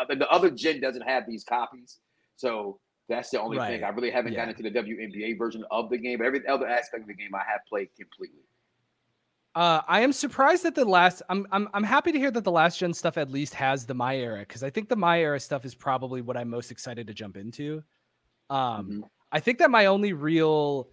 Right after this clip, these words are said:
Speaker 2: my only real issue with the split between new gen and old gen is that every company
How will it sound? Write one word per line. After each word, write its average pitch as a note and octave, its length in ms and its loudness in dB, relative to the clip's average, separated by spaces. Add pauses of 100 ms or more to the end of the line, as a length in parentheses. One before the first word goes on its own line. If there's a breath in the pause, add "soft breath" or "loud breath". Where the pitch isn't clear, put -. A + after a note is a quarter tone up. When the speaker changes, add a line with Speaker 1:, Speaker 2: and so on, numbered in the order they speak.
(260)
Speaker 2:
my E3 140 2
only D#4+ 200 2
real F#3+ 260 6
issue D3+ 380 -2
with C#3 220 -4
the B2+ 120 -8
split C#3+ 380 -6
between C3+ 320 -8
new B2+ 160 -4
gen B2+ 200 -6
and A#2 100 -6
old A#2 180 -4
gen C3+ 260 -4
is A#2 200 -8
that A#2 260 -4 (100)
every B2+ 280 -6
company B2 600 -6